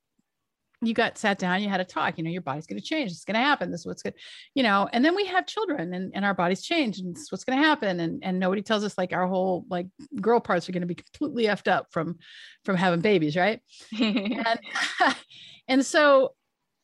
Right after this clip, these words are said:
Speaker 1: the, then menopause hits and everything changes again.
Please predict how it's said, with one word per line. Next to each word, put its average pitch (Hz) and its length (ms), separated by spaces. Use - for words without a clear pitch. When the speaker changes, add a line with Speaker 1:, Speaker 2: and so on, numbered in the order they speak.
Speaker 1:
the, 247 200
then 339 240
menopause 359 460
hits 208 480
and 233 140
everything 269 320
changes 294 360
again. 285 540